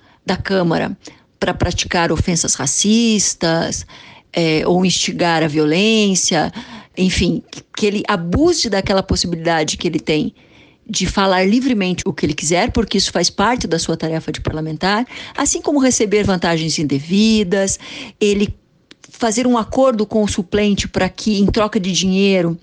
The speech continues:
ele se afaste do mandato e o suplente pos-, possa afastar. Também se ele, ele atrapalhar, se ele fraudar, se ele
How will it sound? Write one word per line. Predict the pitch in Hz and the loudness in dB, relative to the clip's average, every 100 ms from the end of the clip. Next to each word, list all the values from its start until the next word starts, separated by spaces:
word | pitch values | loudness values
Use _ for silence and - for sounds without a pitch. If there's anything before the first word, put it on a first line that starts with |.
| - | 0
ele | 185 175 | 2 2
se | 170 196 | 2 -2
afaste | - 190 - | 0 0 0
do | 175 | 0
mandato | 175 175 220 220 190 | 2 2 2 0 -2
e | |
o | |
suplente | 175 180 185 190 - - - | -4 -2 -2 -2 -6 -6 -2
pos-, | 160 160 - | 0 0 -4
possa | - 160 - | -4 -2 -2
afastar. | 160 151 - 185 196 214 220 - - - | -2 -4 -2 0 2 0 -2 -6 -14 -8
Também | - 233 254 | 0 2 2
se | 277 | 2
ele, | 262 - | 0 0
ele | 233 233 233 | 0 2 2
atrapalhar, | 226 220 233 226 208 220 214 | 0 0 -2 0 2 2 0
se | 214 | -2
ele | |
fraudar, | 202 - 202 185 196 202 | -2 0 0 0 2 0
se | 202 - | 0 -2
ele | 185 185 | -2 -6